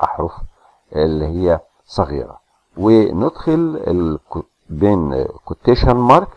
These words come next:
كلمة مون، وندخلها بين البراكتس الخاصة بالlower. آه، هنا نبحث ونرى النتيجة، نضغط run، قال لي هنا found، وجدت الكلمة سبعة وخمسين.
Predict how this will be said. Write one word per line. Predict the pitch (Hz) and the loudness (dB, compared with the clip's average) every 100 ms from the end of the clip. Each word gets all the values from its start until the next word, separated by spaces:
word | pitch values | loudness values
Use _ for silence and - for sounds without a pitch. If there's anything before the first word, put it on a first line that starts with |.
| - _ _ _ | -20 _ _ _
كلمة | 107 107 98 | -2 0 -2
مون، | 98 95 104 104 _ _ | -2 0 0 -2 _ _
وندخلها | 92 90 80 - 95 87 92 | -8 -6 -6 -6 -4 -2 -2
بين | 80 78 92 90 - _ - | -2 2 2 2 -6 _ -8
البراكتس | 90 78 90 - - 92 | -8 -4 -4 -6 -10 -12
الخاصة | - 92 - - | -6 -8 -6 -6
بالlower. | 80 64 58 - - _ _ _ _ _ _ _ _ - | -6 -6 -8 -8 -10 _ _ _ _ _ _ _ _ -4
آه، | 90 | 0
هنا | 143 160 156 _ | 2 0 -4 _
نبحث | 95 117 - 175 - _ - | -2 -2 -2 -6 -8 _ -10
ونرى | 80 80 80 76 _ | -2 0 0 -2 _
النتيجة، | 78 65 - 123 156 | -14 -10 -6 -6 -4
نضغط | 98 82 82 82 | -6 -6 -6 0
run، | 104 185 214 _ _ _ _ - | 0 0 -6 _ _ _ _ -4
قال | 85 | -2
لي | 82 87 | 0 -4
هنا | 85 92 92 | -4 -6 -2
found، | 135 160 110 69 | 2 4 2 -4
وجدت | 85 90 85 - | -6 -4 -4 -8
الكلمة | - - 110 139 156 | -10 -2 -2 -2 -6
سبعة | _ - 101 | _ -2 0
وخمسين. | 62 - - - - | -2 -4 -16 -16 -20